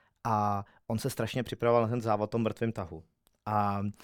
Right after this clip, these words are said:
jelikož my jsme tam furt jako interagovali, byl, viděli jsme se každý den a takhle, tak jsem si říkal, „Sakra, ne.“ A ještě mi kluci hecovali, „Hele, tak to bys mohl dát, viď?“ Jenomže já jsem byl na Opavě a tohle to bylo týden, víkend po,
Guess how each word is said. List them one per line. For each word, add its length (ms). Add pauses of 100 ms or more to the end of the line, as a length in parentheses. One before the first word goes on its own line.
(220)
jelikož 320
my 80
jsme 140
tam 160
furt 200
jako 220
interagovali, 680
byl, 180
viděli 380
jsme 140
se 120
každý 320
den 160
a 60
takhle, 240
tak 100
jsem 100
si 120
říkal, 300 (440)
„Sakra, 360
ne.“ 260
A 140
ještě 180
mi 80
kluci 240
hecovali, 380
„Hele, 160
tak 140
to 100
bys 180
mohl 180
dát, 260
viď?“ 220 (240)
Jenomže 240
já 100
jsem 140
byl 260
na 180
Opavě 800 (380)
a 140
tohle 240
to 100
bylo 260
týden, 400
víkend 360
po, 400